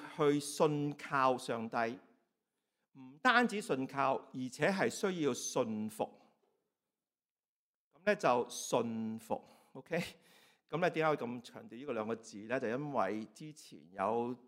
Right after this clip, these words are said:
中文老師啊，就話，誒，唔係坐前邊嗰個啊，咁就話我有啲懶音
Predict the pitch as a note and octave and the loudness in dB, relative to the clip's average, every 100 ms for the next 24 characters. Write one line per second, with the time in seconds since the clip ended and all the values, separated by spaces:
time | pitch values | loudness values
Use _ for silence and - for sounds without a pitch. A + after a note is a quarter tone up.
0 | - F3+ D#3 D#3 F2+ F#2 G2 A2 C3+ - | -16 -14 -12 -6 -6 -6 -6 -6 -8 -10
1 | D#3+ D#3+ D#3 - _ _ _ _ A2+ G#2 | -4 -4 -4 -14 _ _ _ _ -12 -12
2 | - _ _ _ - C#3 A#2+ A2+ G#2+ G#2+ | -12 _ _ _ -2 0 4 4 4 4
3 | A2+ A2+ G#2 G2+ G2+ G#2 G#2 A2 - F2+ | 2 0 -2 -2 -6 -6 -4 -4 -6 -12
4 | F#2+ G2+ A#2 G2+ F2 F2 _ _ - F3+ | -12 -6 -6 -6 -10 -14 _ _ -6 -6
5 | E3+ D3 C3+ C3 C3 - B2+ B2 C3+ C3 | 2 4 6 2 -2 4 6 8 6 6
6 | D3 D#3+ E3 F2+ F#2 A#2+ C#3+ D3+ C3 | 6 4 2 -2 0 0 2 2 2